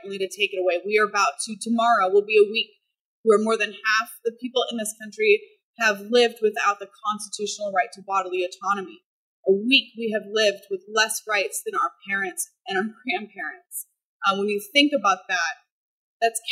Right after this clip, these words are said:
catastrophic if you really sit and just think about that. And so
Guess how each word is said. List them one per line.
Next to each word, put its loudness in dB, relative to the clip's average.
catastrophic -2
if -12
you -10
really 4
sit -4
and -10
just -4
think 2
about -6
that. -10
And -4
so 2